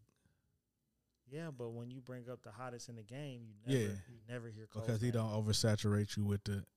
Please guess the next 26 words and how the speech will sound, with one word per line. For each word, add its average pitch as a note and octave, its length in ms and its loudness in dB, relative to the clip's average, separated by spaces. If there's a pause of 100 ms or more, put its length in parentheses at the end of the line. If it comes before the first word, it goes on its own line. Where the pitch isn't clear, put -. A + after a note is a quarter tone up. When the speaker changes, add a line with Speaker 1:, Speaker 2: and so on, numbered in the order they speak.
Speaker 2:
you A2 100 -2
know, G2+ 140 0
the G2 100 -2
shit. B2 220 4
And G#2 100 6
I A2+ 80 10
think A2+ 300 6 (480)
everybody A2+ 760 12 (680)
doesn't G#2 280 8
have G#2+ 360 8
that, G2+ 240 4 (100)
um, F#2+ 420 0
type G#2+ 220 4
of G2 120 0
power. F#2+ 520 0 (1120)
Like, - 180 -6
you A#2 100 8
gotta G#2+ 240 6
be G2+ 180 4
a F#2 80 2
certain, G2 640 4 (960)
uh, G2+ 120 -4
the G2+ 140 2
Drakes, G#2 680 6
the G#2+ 100 0
Kendricks, - 800 0